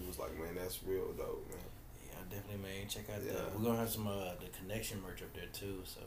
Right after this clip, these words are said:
Speaker 2: check out, uh, integrityovereincome dot com. You know what I'm
Speaker 1: Yeah.
Speaker 2: saying? Got definitely, uh, sh-, you know what I'm saying, merch up there, some shirts, different designs. Uh, I got a sh-, the show up there as well, too.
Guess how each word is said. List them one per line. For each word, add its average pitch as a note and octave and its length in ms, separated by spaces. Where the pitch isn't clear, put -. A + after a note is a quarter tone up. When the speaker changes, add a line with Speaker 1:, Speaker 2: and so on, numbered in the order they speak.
Speaker 2:
check G2 220
out, F2 160
uh, E2+ 400
integrityovereincome F#2+ 1160
dot F2+ 200
com. G2 520
You E2+ 60
know F2 80
what E2+ 80
I'm - 60
Speaker 1:
Yeah. - 0
Speaker 2:
saying? - 0
Got F#2+ 180
definitely, - 340
uh, F3+ 220
sh-, - 160
you - 40
know - 120
what - 80
I'm - 60
saying, F2+ 200
merch F#2+ 220
up - 140
there, F#2+ 180
some - 160
shirts, G2+ 840
different G2+ 240
designs. G2+ 960
Uh, C#2+ 60
I F#2+ 60
got F#2 180
a - 40
sh-, - 140
the - 80
show G#2 420
up F#2+ 140
there F#2 140
as F2+ 140
well, G2+ 280
too. G2+ 260